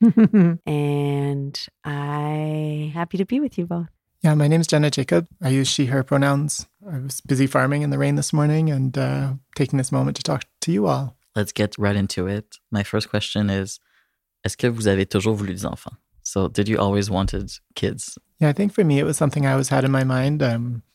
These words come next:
Speaker 3: it took a lot of time in my life before I was in a place where I wanted them now.
Speaker 2: Moi, je, je dirais que d'avoir des enfants, euh, de mon propre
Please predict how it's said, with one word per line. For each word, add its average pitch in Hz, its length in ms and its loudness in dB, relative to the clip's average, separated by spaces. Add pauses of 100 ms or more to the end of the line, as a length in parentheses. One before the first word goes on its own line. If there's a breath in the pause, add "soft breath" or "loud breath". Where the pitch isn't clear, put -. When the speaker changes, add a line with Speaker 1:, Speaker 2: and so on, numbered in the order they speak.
(220)
Speaker 3:
it 135 200 -6
took 139 200 0
a 135 60 2
lot 123 180 0
of 120 80 -2
time 120 220 -2
in 123 80 -2
my 120 120 -4
life 127 300 -8
before 131 280 -4
I 120 80 0
was 117 120 -4
in 123 60 -2
a 120 60 -2
place 123 380 -4
where 127 260 -2 (280)
I 131 60 4
wanted 123 380 0
them 123 120 0
now. 117 460 -4 (1160)
Speaker 2:
Moi, 220 580 0
je, 160 680 -2
je 156 140 -4
dirais 165 280 -2
que 143 680 0 (400)
d'avoir 156 260 0
des 165 180 -2
enfants, 156 680 -2
euh, 135 360 -4 (920 loud breath)
de 160 60 -4
mon 147 160 0
propre 147 300 -4